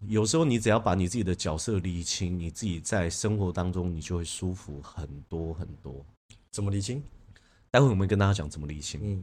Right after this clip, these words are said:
Speaker 1: 好，所以我们先跟大家说，呃，我们每个人都渴望有能够实现自己个人抱负的角色。
Speaker 2: 对。
Speaker 1: 好，所以你一定要理清自己的角色。那而且你这个角色一定要为你带来成就感。
Speaker 2: 嗯。
Speaker 1: 好，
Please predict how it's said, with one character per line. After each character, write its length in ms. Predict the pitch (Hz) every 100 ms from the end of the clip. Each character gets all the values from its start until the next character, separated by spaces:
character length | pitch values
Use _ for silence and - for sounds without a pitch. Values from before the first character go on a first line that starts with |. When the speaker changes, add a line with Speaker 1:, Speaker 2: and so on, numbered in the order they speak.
| -
Speaker 1:
好， 220 | 82 76
所 180 | - 113
以 40 |
我 120 | 104
们 120 | 98 101
先 160 | 123
跟 80 | 127
大 60 | 123
家 100 | 120
说， 280 | 120 113 - - - _ _ _ _ _ _
呃， 220 | 104 101
我 140 | 110 127
们 140 | 139
每 160 | 131 110
个 80 |
人 120 | 117 143
都 100 | 156
渴 240 | - 95
望 320 | 117 117 95 92
有 220 | 95 85 -
能 200 | 101 104
够 160 | 117 120
实 320 | - - 98
现 200 | 98 107
自 120 | 95
己 80 | 98
个 180 | - 120
人 160 | 82 82
抱 160 | 95
负 160 | - 92
的 100 | 78
角 240 | - 76 80
色。 260 | - 90 92 -
Speaker 2:
对。 200 | 92 90
Speaker 1:
好， 200 | - 82
所 120 | 78 110
以 60 |
你 80 | 104
一 60 | 98
定 60 |
要 80 | 110
理 140 | 95
清 200 | 92 101
自 80 | 95
己 80 | 85
的 40 |
角 220 | 80 76 73
色。 260 | 90 80 73
那 220 | 110 127 131
而 100 | 143
且 100 | 131
你 100 | 104
这 120 | 135
个 60 |
角 180 | 120 87
色 120 | 101
一 60 | 104
定 80 | 110
要 80 | 113
为 140 | 120
你 100 | 87
带 140 | 95
来 100 | 85
成 300 | 80 - 78
就 200 | 78 87 76
感。 220 | - -
Speaker 2:
嗯。 260 | 101 117 131 139
Speaker 1:
好， 80 | 143